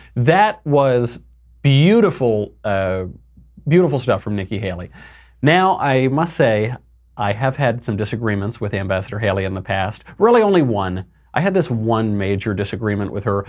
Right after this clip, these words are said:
She was speaking at a conference for Turning Point U S A. This was, well, maybe six months ago or something like that. A li-, maybe a little bit less. And she spoke out against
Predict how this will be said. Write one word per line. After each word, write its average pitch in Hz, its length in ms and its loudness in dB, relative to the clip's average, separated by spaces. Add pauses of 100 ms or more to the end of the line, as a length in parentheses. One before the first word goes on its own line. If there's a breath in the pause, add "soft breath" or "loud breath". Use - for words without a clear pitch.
(140)
She - 120 -6
was 104 140 -2
speaking 139 580 -2
at 110 80 -2
a 107 60 -2
conference 104 540 -4
for - 180 -10
Turning 104 280 -4
Point 98 220 -6
U 101 160 -2
S 95 140 -4
A. 101 320 0 (240 loud breath)
This 220 120 -6
was, 143 200 0
well, 127 100 -4
maybe 107 240 -2
six - 260 -6
months 117 220 -4
ago 131 120 0
or 127 100 2
something 120 300 -4
like 117 160 -2
that. 127 220 0 (600 loud breath)
A 151 160 4
li-, 175 120 2
maybe 170 200 4
a - 20 2
little 107 200 0
bit 98 120 -4
less. 98 340 -4 (120)
And 117 260 0
she 139 640 -2 (360)
spoke - 440 -2
out 160 260 2
against 117 760 0